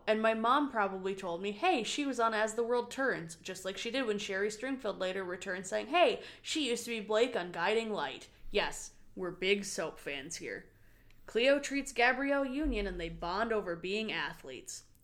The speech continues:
We get it. Cleo is an athletic doctor. At least that's the only other piece of identity they try to give her so they can say, "See,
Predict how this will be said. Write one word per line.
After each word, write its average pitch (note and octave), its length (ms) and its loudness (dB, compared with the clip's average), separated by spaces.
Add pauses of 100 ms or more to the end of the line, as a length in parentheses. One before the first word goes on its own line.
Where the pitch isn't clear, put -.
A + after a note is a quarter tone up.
We D4+ 180 0
get F3 200 0
it. E3 160 -4 (200)
Cleo C4+ 380 8
is A3 100 8
an G#3 80 2
athletic G3 600 2
doctor. D#3+ 600 -2 (460)
At G3+ 180 2
least C4+ 320 -2
that's G#3+ 280 0
the F#3+ 160 -4
only A#3 360 2
other G#3+ 220 6
piece G#3+ 300 -4
of G#3+ 80 -4
identity F#3+ 480 2
they F3 160 -2
try F#3+ 240 0
to G#3+ 80 6
give G3 240 2
her F3+ 160 -2
so F#3 120 -6
they F3 140 0
can F3 180 -8
say, D#3 280 -6
"See, C4 520 -2